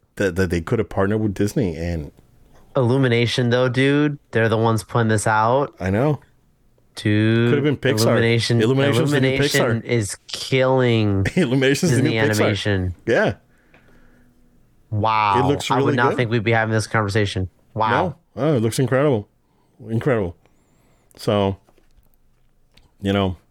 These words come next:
Speaker 1: whoever made that deal happen, man, good job. <laughs> Good job. Um, also in Trailer Mania,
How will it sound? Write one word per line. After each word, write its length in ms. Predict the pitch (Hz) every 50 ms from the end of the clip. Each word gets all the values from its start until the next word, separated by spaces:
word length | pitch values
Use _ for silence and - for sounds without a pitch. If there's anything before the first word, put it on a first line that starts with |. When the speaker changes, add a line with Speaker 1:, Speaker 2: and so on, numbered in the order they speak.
| _ _ _ _ _ _ _ _
Speaker 1:
whoever 280 | - 104 107 120 135
made 220 | 135 139 147 147 143
that 200 | 147 135 123 117
deal 260 | 127 131 131 120 107
happen, 420 | 113 117 113 113 - - 101 95
man, 300 | 98 98 98 98 101 104 - _ _ _ _ _ _ _ _ _ _ _ _ _ _ _ _ _ _ _ _ _ _ _ _ _ _ -
good 180 | - 110 104
job. 320 | 110 120 107 104 98 85 - - 107 - - - - 202 - - -
<laughs> 140 | 175 - - - - - - - - - _ _ -
Good 140 | - 110 101
job. 240 | 110 101 87 - - _ _ _ _ - - - - _ _ _ _ _ _ _ -
Um, 560 | 123 127 131 139 135 135 131 127 117 101 - _ _ _ _ _ _ _ _ _ _ _ _ _ _ _ _
also 280 | - 139 147 - 180 151
in 80 | 143
Trailer 340 | 139 - 170 151 151 143 135
Mania, 420 | 135 139 147 147 139 131 120 107